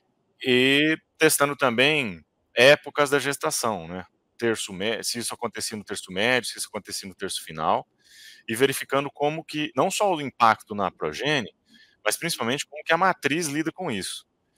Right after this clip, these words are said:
É, eu, eu tenho me dedicado até mais no, nos últimos tempos a entender o lado da vaca. É, sab-, assim, quais alterações fisiológicas e metabólicas que ocorrem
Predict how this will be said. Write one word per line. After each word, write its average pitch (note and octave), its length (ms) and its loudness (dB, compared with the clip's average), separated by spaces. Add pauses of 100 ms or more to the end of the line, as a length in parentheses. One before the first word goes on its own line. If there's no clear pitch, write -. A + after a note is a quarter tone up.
(240)
É, F2 800 2 (300)
eu, - 120 -8 (100)
eu A2+ 100 -4
tenho B2 340 -6 (200)
me G#2+ 140 -6
dedicado B2 380 4
até E3 200 4
mais C#3+ 420 6
no, G#2 140 -8
nos G2+ 260 -8
últimos G#2+ 300 -12
tempos B2+ 420 -4
a G#2+ 80 2
entender A2+ 580 -2 (280)
o C3+ 80 -4
lado A#2 280 6
da E3 140 6
vaca. A#2 460 2 (1200)
É, E2+ 760 2
sab-, - 280 4 (340)
assim, A2 320 -4 (420)
quais D#3+ 240 6
alterações D#3 560 2
fisiológicas G#2+ 840 2
e G2 80 -10
metabólicas G2+ 640 -6
que F#2+ 100 -12
ocorrem A2+ 580 0